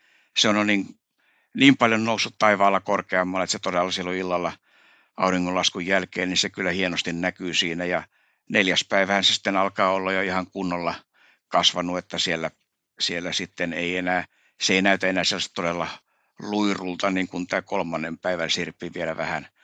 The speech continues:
näyttää. Ja sitten tosiaan se maatamo. Elikkä tää, kun maavalo heijastuu kuuhun, niin mehän nähdään se kuun pimeä puoli semmosena hyvin haaleana, ikään kuin haamukuvana, missä sitten tää täysi maa paistaa sinne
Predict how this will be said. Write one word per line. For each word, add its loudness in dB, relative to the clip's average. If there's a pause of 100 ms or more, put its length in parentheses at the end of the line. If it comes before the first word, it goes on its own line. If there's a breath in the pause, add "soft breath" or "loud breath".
(360 soft breath)
näyttää. 2
Ja 6
sitten 0
tosiaan 0
se 4
maatamo. 4 (540 soft breath)
Elikkä 2
tää, 4
kun -4
maavalo 2
heijastuu 0
kuuhun, -4
niin 0 (380 soft breath)
mehän 2
nähdään 2
se 2
kuun -4 (560)
pimeä 8
puoli 2
semmosena 2 (380)
hyvin 4
haaleana, 6
ikään 0
kuin -6
haamukuvana, 2
missä 0 (760)
sitten -4
tää 4
täysi 4
maa 4
paistaa 4
sinne -2